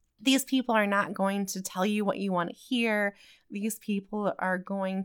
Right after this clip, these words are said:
to be supportive. They're not gonna be your naysayers. So I would not go and tell, for example, my mother, <laughs> "Hey, I have a fear of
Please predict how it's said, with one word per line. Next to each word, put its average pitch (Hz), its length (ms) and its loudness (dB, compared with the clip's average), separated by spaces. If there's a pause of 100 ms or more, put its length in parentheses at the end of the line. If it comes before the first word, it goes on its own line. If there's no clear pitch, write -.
to 202 80 -4
be 190 300 -2
supportive. 196 1040 2 (340)
They're 220 140 0
not 277 280 8
gonna 277 180 6
be 254 100 4
your 247 160 4
naysayers. 180 840 0
So 190 420 6 (340)
I 254 160 4
would 247 160 2
not 220 360 6
go 202 300 10
and 196 200 2
tell, 170 600 6 (300)
for - 140 0
example, 165 800 0
my 190 120 4
mother, 208 600 2 (400)
<laughs> - 380 0 (500)
"Hey, 190 340 6 (300)
I 214 180 2
have 196 420 8
a - 80 -2
fear 170 340 -4
of - 160 0